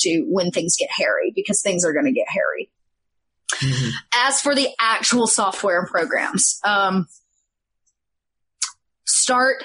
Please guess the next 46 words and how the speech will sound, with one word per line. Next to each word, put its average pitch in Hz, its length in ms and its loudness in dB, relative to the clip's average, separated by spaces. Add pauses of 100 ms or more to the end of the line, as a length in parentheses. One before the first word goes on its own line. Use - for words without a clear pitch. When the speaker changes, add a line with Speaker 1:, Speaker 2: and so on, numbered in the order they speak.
Speaker 1:
simple. - 840 0 (680)
I 302 200 2
still 294 460 2
don't 220 240 2
even, 208 240 2
like, 196 200 0
you 247 60 2
know, 196 160 2
they 262 140 2
have 262 200 2
this 254 200 0
snazzy 214 320 2
thing 208 180 2
where 185 140 2
each 226 180 0
of 202 80 0
us 214 160 2
are 196 80 2
in 180 60 0
these 170 160 2
individual 180 500 0
boxes 170 720 0 (340)
and 185 180 2
our 190 160 2
names 220 340 2
are 220 80 2
typed 196 280 0
above 190 320 0
it. 185 220 2 (240)
I 349 200 2
still, 294 500 2
on 220 160 2
my 214 100 2
Sunday 220 340 2
fun 226 220 0
days, 185 200 0
don't 233 220 0
do 247 160 0
anything 254 400 2
but 202 160 -2
one 220 200 2
giant 220 720 0
box 190 380 0
that 220 160 -2
captures 185 520 0
Zoom. 196 320 0